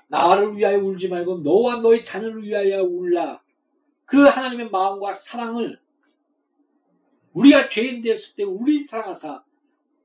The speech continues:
십자가를 지셨으니 그 십자가로 말미암아 하나님의 사랑을 확증하신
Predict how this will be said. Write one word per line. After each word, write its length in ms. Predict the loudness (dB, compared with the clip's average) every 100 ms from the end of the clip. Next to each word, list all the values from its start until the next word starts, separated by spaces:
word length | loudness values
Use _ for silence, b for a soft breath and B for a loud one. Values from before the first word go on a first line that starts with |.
| _
십자가를 540 | 0 0 2 0 0 -2
지셨으니 360 | -6 -6 -10
그 140 | -2 -2 -2 _
십자가로 500 | -16 -12 -8 -4 -2
말미암아 280 | -4 -8 -10
하나님의 260 | -8 -8
사랑을 340 | -10 -10 -10 -12
확증하신 680 | -16 -20 -4 -2 -2 -8